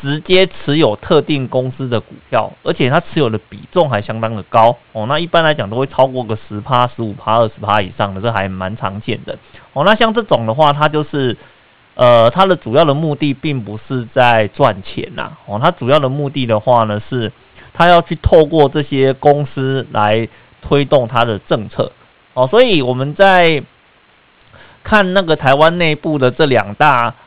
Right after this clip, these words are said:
呃，市场的购买力量的时候的话，你一定要先去了解，哦，这两个单位它原本先天的目的就有点不太一样。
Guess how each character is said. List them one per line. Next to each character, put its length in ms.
呃， 360
市 140
场 180
的 80
购 180
买 160
力 180
量 160
的 200
时 120
候 160
的 80
话， 120
你 140
一 60
定 100
要 160
先 260
去 200
了 240
解， 260
哦， 220
这 80
两 320
个 280
单 260
位 140
它 160
原 240
本 280
先 360
天 200
的 200
目 260
的 220
就 220
有 180
点 220
不 80
太 240
一 240
样。 200